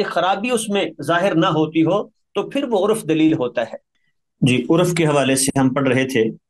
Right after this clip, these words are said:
और उर्फ की हुज्जियत ये आगे हमने पढ़ना था कि उर्फ जो है फुकहा के यहाँ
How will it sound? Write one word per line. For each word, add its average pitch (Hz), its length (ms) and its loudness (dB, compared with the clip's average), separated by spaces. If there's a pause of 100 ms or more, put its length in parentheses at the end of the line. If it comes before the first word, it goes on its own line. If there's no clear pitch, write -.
(1400)
और 135 140 0
उर्फ 156 420 0
की 156 180 2
हुज्जियत 135 680 2 (2000)
ये 151 440 2
आगे 139 240 2
हमने 131 260 4
पढ़ना 135 300 2
था 131 300 2
कि 139 520 0 (240)
उर्फ 190 280 0
जो 160 220 2
है 143 120 2 (3000)
फुकहा 143 540 0
के 160 140 -2
यहाँ 143 320 2